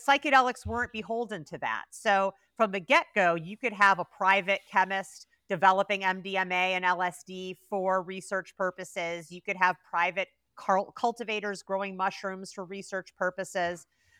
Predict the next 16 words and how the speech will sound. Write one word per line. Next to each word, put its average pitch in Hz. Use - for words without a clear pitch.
So 247
it 233
really 294
was 226
a 214
lot 190
easier. 208
I 202
also 269
think 220
that 208
the 175
federal 208
government 175
has 220
a 202